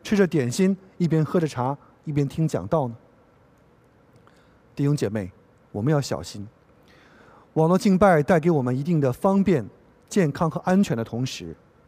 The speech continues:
其实也提醒我们，今天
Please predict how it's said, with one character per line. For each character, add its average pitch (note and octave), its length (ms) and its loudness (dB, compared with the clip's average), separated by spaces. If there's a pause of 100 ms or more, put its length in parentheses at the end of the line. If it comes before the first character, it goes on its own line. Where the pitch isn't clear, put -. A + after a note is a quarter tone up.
(340)
其 D3+ 160 -6
实 B2+ 260 -4 (300)
也 D3 100 -2
提 G3 160 -2
醒 F#3+ 200 0
我 B2+ 160 0
们， G2+ 200 -6 (480)
今 F#3+ 280 2
天 D#3+ 360 -2